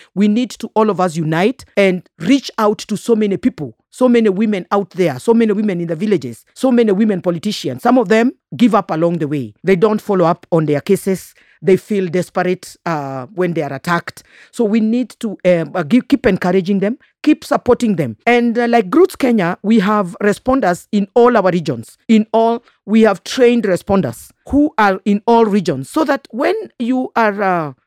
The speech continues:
attacked, when you have any violation, you have somebody within reach that you can talk to. Because some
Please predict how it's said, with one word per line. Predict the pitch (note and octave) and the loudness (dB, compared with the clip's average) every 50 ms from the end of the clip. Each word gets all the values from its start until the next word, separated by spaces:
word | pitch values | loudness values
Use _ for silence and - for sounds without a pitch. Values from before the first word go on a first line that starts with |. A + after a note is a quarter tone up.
| _ - | _ -8
attacked, | F#3+ - - - A#3+ - - - - _ - - | -8 -4 -2 -2 -2 -2 -4 -8 -16 _ -16 -6
when | E3+ G3 B3 C#4 D4 | 0 2 2 2 2
you | D#4 D4 | 0 0
have | B3+ A#3 F#3 - - | -2 -4 -4 -2 -2
any | A#3+ A#3+ B3+ | 0 0 0
violation, | G#3 G#3+ F#3 F3+ F#3+ A3+ A3+ - - E3 C3+ - _ _ _ _ _ _ - | 0 -2 -2 0 2 0 0 0 -4 -8 -8 -10 _ _ _ _ _ _ 2
you | A3+ B3 A3 | 4 4 6
have | A#3 A#3 G#3 | 6 4 2
somebody | - - C4+ C4 C4+ C4+ A#3+ C4+ | 0 0 -2 0 0 0 0 0
within | A3 A3 F3 A#3 A#3+ A3 | 0 2 2 4 4 4
reach | G#3+ G#3+ G3 - - - - - _ _ | 4 2 0 -2 -4 -12 -12 -14 _ _
that | - G3+ G#3 - - | 0 0 0 0 -2
you | G#3+ | -4
can | - - G3 F3 | -2 -2 -2 -2
talk | - A#3 G#3+ - - - | 0 -2 -2 -2 -4 -8
to. | - G#3 F3+ B2+ _ _ _ - | -6 -6 -6 -6 _ _ _ -8
Because | E3+ G#3 - - G#3+ G#3+ G#3 - - _ _ | -6 -4 -2 0 0 0 0 -2 -6 _ _
some | _ - C#4 C#4+ D#4 E4 | _ -2 -2 -2 -2 -2